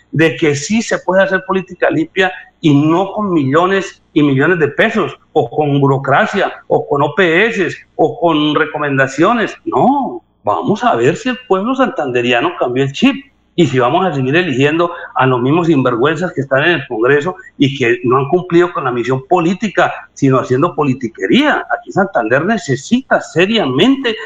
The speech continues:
una bancada que represente al pueblo santanderiano en el Congreso. Fíjese que nosotros, yo mismo lo decía desde la Asamblea, ¿dónde está la, la, la, la clase parlamentaria santanderiana unida, como lo hace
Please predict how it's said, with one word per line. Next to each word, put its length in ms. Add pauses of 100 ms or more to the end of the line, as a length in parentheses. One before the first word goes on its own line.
(200)
una 400
bancada 680 (180)
que 160
represente 1000 (180)
al 260
pueblo 360
santanderiano 800 (240)
en 100
el 100
Congreso. 540
Fíjese 380
que 100
nosotros, 400 (200)
yo 140
mismo 280
lo 100
decía 360
desde 120
la 100
Asamblea, 480 (200)
¿dónde 240
está 540 (180)
la, 220
la, 300
la, 300
la 220
clase 240
parlamentaria 680
santanderiana 840
unida, 560 (120)
como 180
lo 160
hace 320